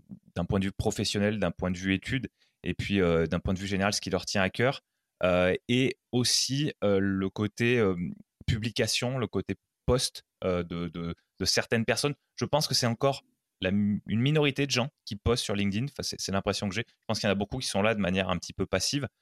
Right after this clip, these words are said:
Euh, une fois qu'ils ont rempli leur profil, après, ils, ils postent pas beaucoup.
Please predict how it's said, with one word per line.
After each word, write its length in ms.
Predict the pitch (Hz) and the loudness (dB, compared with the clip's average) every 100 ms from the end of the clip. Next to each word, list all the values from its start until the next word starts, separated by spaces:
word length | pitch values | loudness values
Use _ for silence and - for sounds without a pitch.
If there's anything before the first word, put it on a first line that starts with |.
| _ _ - | _ _ -4
Euh, 60 | 82 | -4
une 80 | 87 | 0
fois 160 | 104 | -2
qu'ils 180 | - 95 | -2 -2
ont 480 | 87 85 80 73 71 52 - | -2 -2 -2 -4 -6 -10 -2
rempli 260 | 90 - 98 | -2 2 2
leur 160 | 92 | 2
profil, 400 | - 92 - 110 | 0 -2 0 -2
après, 260 | 87 - 104 | -2 -2 -6
ils, 160 | 87 - | -6 -10
ils 140 | 87 - | -12 -6
postent 200 | 90 - | -6 -2
pas 120 | 95 | -4
beaucoup. 260 | 92 - | -4 -8